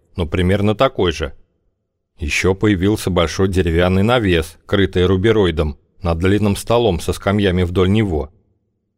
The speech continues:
Тут же стояла большая железная печь с высокой дымящей трубой.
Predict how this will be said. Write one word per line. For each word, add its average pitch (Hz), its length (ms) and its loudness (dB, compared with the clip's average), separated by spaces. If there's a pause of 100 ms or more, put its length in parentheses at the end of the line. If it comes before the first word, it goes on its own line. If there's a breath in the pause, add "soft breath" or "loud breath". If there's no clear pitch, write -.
Тут 87 260 -2
же 95 120 -2
стояла 92 460 0
большая 85 440 0
железная 92 540 0
печь 87 420 -4 (140)
с - 100 -14
высокой 101 460 -2
дымящей 85 480 0
трубой. 90 480 -2